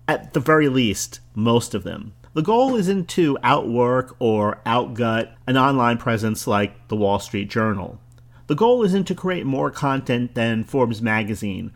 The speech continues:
or some other kind of organization that's been around forever. You're big enough to get results on the highest level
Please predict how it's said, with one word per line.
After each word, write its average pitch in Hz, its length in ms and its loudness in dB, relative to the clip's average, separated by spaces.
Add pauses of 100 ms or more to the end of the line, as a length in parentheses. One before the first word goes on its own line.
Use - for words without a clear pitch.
(200)
or 117 220 2
some 123 220 0
other 117 260 0 (160)
kind 110 360 -2
of 104 180 -4
organization 107 840 -4
that's 101 160 -4
been 123 200 2
around 98 320 -2
forever. 101 560 -4 (200)
You're 208 440 2
big 160 320 0
enough 104 440 -2 (200)
to 151 100 -2
get 139 240 0
results 127 460 -2
on 120 240 -2
the 113 80 0
highest 120 800 -4
level 110 480 0